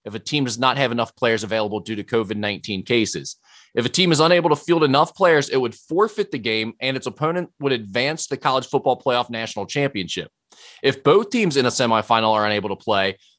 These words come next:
the game will be declared a no contest, and the winner of the other semifinal will be declared the national champion. And if three of the four college football semifinal teams are left unavailable due to covid nineteen issues, the lone remaining squad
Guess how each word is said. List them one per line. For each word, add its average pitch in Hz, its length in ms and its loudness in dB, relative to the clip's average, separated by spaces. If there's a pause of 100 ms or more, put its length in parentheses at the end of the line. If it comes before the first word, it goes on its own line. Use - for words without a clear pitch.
(100)
the 127 60 2
game 143 260 2
will 185 80 0
be 170 80 0
declared 147 320 2
a 131 40 -2
no 131 180 2
contest, 143 720 -4 (140)
and 120 120 -6
the 123 40 -4
winner 143 260 2
of 131 120 2
the 131 260 -4
other 190 240 4
semifinal 104 880 -4 (200)
will 120 80 -2
be 135 100 4
declared 123 340 2
the 117 80 -2
national 113 400 -4
champion. 175 520 -6 (440)
And 156 140 4
if 147 100 2 (180)
three 240 280 4
of 240 160 4
the 196 80 2
four 175 260 4
college 143 340 2
football 143 580 0 (200)
semifinal 135 600 0
teams 127 240 -4
are 123 80 -2
left 120 240 -2
unavailable 113 440 -4
due 117 120 -8
to 110 60 -8
covid 107 260 -4
nineteen 107 340 -6
issues, 104 360 -4 (260)
the 165 80 4
lone 170 320 2
remaining 170 380 0
squad 131 520 2